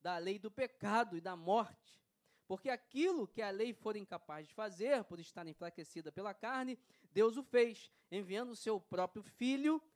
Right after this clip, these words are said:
à semelhança do homem pecador, como oferta pelo pecado. E assim condenou o pecado na carne, a fim de que as justas exigências da lei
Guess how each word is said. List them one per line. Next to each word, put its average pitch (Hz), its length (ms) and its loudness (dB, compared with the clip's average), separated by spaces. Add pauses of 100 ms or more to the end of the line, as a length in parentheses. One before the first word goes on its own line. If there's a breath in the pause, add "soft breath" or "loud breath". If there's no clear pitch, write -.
(120)
à 226 80 -4
semelhança 180 580 -6
do 196 140 -2
homem 214 240 -2
pecador, 226 640 8 (280 soft breath)
como 170 200 0
oferta 185 540 2
pelo 196 220 0
pecado. 208 600 2 (1080 soft breath)
E 226 80 12
assim 277 320 8
condenou 254 800 12 (140)
o 233 120 4
pecado 214 460 4
na 247 140 2
carne, 226 580 6 (560 soft breath)
a 170 120 6
fim 220 180 2
de 208 120 -2
que 196 180 6
as 160 180 8
justas 202 500 2
exigências 170 800 2
da 147 120 4
lei 165 440 4